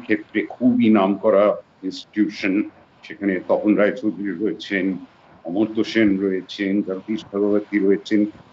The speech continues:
ইত্যাদিরা রয়েছেন। এবং আমরা যে গেলাম, আমরা যখন গেলাম, যখন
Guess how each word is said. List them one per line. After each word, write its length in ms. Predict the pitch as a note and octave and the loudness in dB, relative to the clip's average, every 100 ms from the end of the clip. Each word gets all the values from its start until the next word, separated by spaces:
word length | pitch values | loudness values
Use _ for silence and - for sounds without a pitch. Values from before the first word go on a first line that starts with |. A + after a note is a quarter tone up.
| - | -10
ইত্যাদিরা 520 | G2+ A2 G#2+ A2 G#2+ | -2 2 4 4 2
রয়েছেন। 460 | G2 A#2 A#2 C#3 C3 | 0 0 0 0 2
এবং 320 | B2+ D3+ D#3 | 2 2 0
আমরা 420 | A#2+ A#2 A#2+ D#3 | 0 0 2 0
যে 220 | C#3 E3+ - | 0 -4 -4
গেলাম, 380 | A#2 C#3 E3+ F2 - _ _ _ - | -2 2 2 0 -10 _ _ _ -16
আমরা 200 | G2 A2 | -10 -4
যখন 280 | A#2+ - B2+ | -2 -2 -4
গেলাম, 600 | G2+ A#2+ C3 F#2 F#2+ F2+ | -2 0 0 -2 -6 -10
যখন 300 | G2+ - | -12 -10